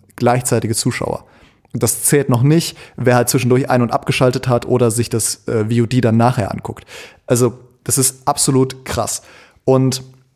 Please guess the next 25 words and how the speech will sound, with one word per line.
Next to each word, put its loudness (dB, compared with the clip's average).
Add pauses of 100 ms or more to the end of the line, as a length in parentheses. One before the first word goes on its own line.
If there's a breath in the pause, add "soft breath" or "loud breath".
(560)
warum 2
das 2
jetzt -4
für 0
mich 0 (140)
so 2
interessant -2
ist -4
und, -4
glaub 0
ich, -8
für -6
jeden 0 (220)
interessant -2
werden 0
wird, 0
ist, 0 (380 loud breath)
dass -2
das -2 (300 loud breath)
meiner 2
Meinung 2
nach -2 (680 soft breath)
eine 2
neue 2
Ära 2